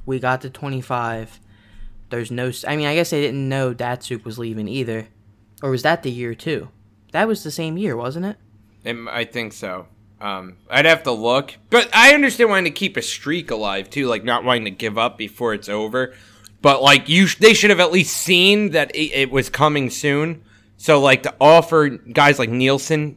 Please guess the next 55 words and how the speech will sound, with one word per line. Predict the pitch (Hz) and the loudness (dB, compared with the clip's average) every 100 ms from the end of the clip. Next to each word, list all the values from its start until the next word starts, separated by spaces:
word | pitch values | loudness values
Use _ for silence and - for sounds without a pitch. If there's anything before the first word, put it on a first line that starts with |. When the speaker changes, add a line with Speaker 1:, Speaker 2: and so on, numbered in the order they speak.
| - | -4
Speaker 2:
like, | 117 - | -4 0
that | 127 123 - - _ - - _ _ _ | 4 4 2 -6 _ -20 -20 _ _ _
far | - - 143 127 135 143 - | -20 2 6 8 8 6 4
out, | 127 131 151 - _ _ _ _ _ _ | 6 6 6 0 _ _ _ _ _ _
it'd | 214 | 2
be | 269 | 6
one | 277 277 | 8 6
Speaker 1:
Yeah. | |
Speaker 2:
thing | 277 | 4
if | 226 | 4
they, | 190 | 4
if | 185 | 4
it | 180 | 2
was | 147 | 2
a | 127 | 0
one-year | 117 143 190 120 95 | 0 0 0 -2 -4
contract | - 101 98 - 98 - | -8 -10 -8 -8 -8 -10
at | 98 | -12
that. | 92 85 - | -10 -10 -8
And | 120 | -6
they're | 123 | -4
like, | 107 | -4
"Well, | 127 | -4
we're | 127 | -4
trying | 131 135 117 | -4 -4 -4
to | 170 | -4
Speaker 1:
Oh, | |
they | 156 | -4
Speaker 2:
keep" | 165 | -4
Speaker 1:
coulda | 196 | -4
gave | 160 160 151 | -4 -6 -6
him, | 147 143 _ - | -8 -10 _ -4
I | 165 | -2
wouldn't | 180 180 170 | 2 4 4
have, | - | 0
if | 147 | -4
they | 165 180 | -4 -2
woulda | 180 165 | -4 -6
did | 156 131 | -6 -6
one | 135 165 | -6 -6
year, | 185 208 | -4 -4
they | 196 175 | -4 -4
coulda | 190 | -4
gave | 160 143 | -4 -6
him | 131 110 | -6 -10
fifty | - - 190 185 151 | -12 -6 -4 -4 -6
million | 120 113 107 | -6 -8 -8
dollars. | 104 110 - 107 | -8 -10 -12 -10
I | 113 | -8
wouldn't | 120 95 | -8 -10
have | 107 | -12
cared. | - 120 85 - | -10 -10 -8 -6
Speaker 2:
<laughs> | 143 - 208 - 156 170 | -2 4 4 4 -2 2
Yeah. | 233 - 220 151 165 98 | 6 6 6 6 4 2
<laughs> | 185 247 233 285 143 139 170 - - 120 | -2 -4 -2 -2 -2 0 -2 -2 -4 -2